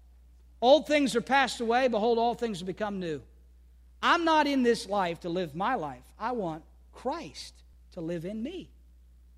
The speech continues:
I want Christ to live through me.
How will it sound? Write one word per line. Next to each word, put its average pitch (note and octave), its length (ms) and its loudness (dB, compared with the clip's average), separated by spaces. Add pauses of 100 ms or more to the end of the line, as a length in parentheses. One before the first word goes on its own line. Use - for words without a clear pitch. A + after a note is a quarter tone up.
(1800)
I E4 60 -4
want C4 280 0
Christ D4+ 380 -4
to C4 80 -2
live B3 200 0
through G4+ 360 0
me. D#3+ 340 -6